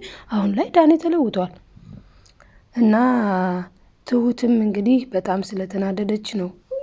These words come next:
ካሌብ ደስ የሚለው ነገር ገብቶታል። "ጋሼ ጋሼ" ስትል፣ "አ፣ ስለዚህ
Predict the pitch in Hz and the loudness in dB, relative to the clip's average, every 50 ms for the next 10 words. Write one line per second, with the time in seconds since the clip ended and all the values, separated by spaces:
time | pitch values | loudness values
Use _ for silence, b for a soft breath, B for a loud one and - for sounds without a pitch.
0 | - - - 240 254 277 311 320 294 240 277 269 269 262 254 262 247 262 262 262 | -8 -6 -2 0 2 4 4 4 4 2 0 0 2 2 2 2 4 4 4 4
1 | 285 285 359 339 233 - 208 190 - 196 202 202 180 180 175 B B B B B | 4 4 2 2 2 0 -2 -2 -2 -4 -2 -2 -4 -6 -6 B B B B B
2 | B B B B B - 247 247 240 - - 254 240 208 226 220 - - 220 - | B B B B B -2 0 0 0 -2 0 0 2 2 0 -2 -2 -6 -8 -6
3 | - 233 - - - 349 349 359 - - - _ - 208 190 180 180 175 175 175 | -6 -8 -2 2 2 2 2 2 -10 -18 -20 _ -8 -6 -4 -4 -4 -4 -4 -4
4 | 170 170 170 B B B B B B - - 247 240 247 240 214 - 220 247 | -6 -8 -10 B B B B B B -8 -2 0 0 0 0 2 4 6 6